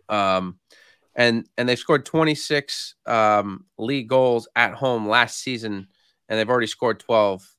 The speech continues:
um, in, in just their, their recent weeks. So they're,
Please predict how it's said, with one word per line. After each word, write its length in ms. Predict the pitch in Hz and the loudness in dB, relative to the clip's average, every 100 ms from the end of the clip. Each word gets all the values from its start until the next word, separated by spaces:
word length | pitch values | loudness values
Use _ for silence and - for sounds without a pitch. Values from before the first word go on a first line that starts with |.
| - | -6
um, 480 | 98 95 90 87 85 _ _ _ _ _ _ _ _ | 0 0 0 -4 -14 _ _ _ _ _ _ _ _
in, 160 | 113 110 | -8 -6
in 200 | 113 107 | -4 -6
just 280 | 104 107 - | -4 -6 -2
their, 220 | 104 101 - | -4 -4 -12
their 260 | 101 104 92 | -8 -6 -4
recent 360 | 107 - - | -6 -8 -12
weeks. 320 | 92 92 - | -10 -10 -12
So 300 | - 95 90 - | -6 -4 -4 -4
they're, 380 | 104 98 95 | -2 -2 -4